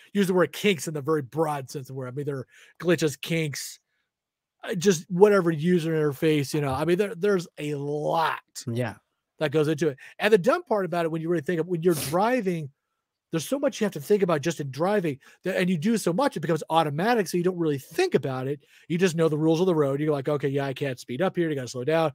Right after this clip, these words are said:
Speaker 1: Oh, there's all these other cars out here. Oh, there's a cat in the road." I mean, just all these things happen. And God forbid, if the machine that your mind is attached to, your brain con-, is
Speaker 2: <laughs>
Speaker 1: controlling,
Speaker 2: Yeah.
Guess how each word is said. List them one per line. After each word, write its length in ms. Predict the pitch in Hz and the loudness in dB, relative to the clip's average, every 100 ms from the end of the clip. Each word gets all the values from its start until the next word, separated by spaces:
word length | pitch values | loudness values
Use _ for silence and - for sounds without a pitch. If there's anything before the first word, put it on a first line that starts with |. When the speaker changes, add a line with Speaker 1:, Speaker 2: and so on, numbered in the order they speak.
| _ _ - | _ _ 0
Speaker 1:
Oh, 140 | 165 | 2
there's 160 | 151 143 | 4 2
all 80 | 139 | 0
these 140 | 131 | 0
other 160 | 120 120 | -6 -4
cars 340 | 233 233 214 | 2 4 6
out 80 | 196 | 4
here. 120 | 185 156 | 4 2
Oh, 100 | 120 | -2
there's 180 | 117 | -8
a 40 | - | -8
cat 300 | - 214 208 | 2 2 4
in 60 | |
the 80 | 180 | 2
road." 340 | 180 175 170 175 | 4 4 2 0
I 40 | |
mean, 160 | 151 143 | -8 -8
just 180 | 170 - _ _ _ _ | -12 -14 _ _ _ _
all 200 | 170 220 | 2 4
these 140 | 208 | 2
things 220 | 185 147 131 | 0 -6 -6
happen. 600 | - 262 254 117 104 107 _ _ _ _ _ | -4 -4 -4 -8 -12 -18 _ _ _ _ _
And 500 | 160 165 165 160 147 - _ _ _ _ _ _ 147 | 0 2 2 0 -4 -10 _ _ _ _ _ _ 2
God 220 | 185 240 | 4 4
forbid, 440 | - 175 196 196 170 | 2 2 8 8 6
if 140 | 156 | -4
the 100 | - | -2
machine 540 | 160 160 - 240 254 226 | -2 -2 0 0 0 0
that 100 | 156 | 0
your 160 | 151 147 | 0 0
mind 440 | 147 202 208 165 | 2 2 2 2
is 140 | 143 | -2
attached 460 | 131 - 208 185 - | -2 2 4 4 -2
to, 140 | 123 | -8
your 180 | 135 117 | -6 -6
brain 340 | 98 135 170 143 | -6 -4 -4 -4
con-, 160 | 147 | -6
is 160 | 147 135 | -6 -8
Speaker 2:
<laughs> 60 | 135 | -8
Speaker 1:
controlling, 500 | 113 156 165 113 147 | 0 2 2 0 -6
Speaker 2:
Yeah. 160 | 123 | -8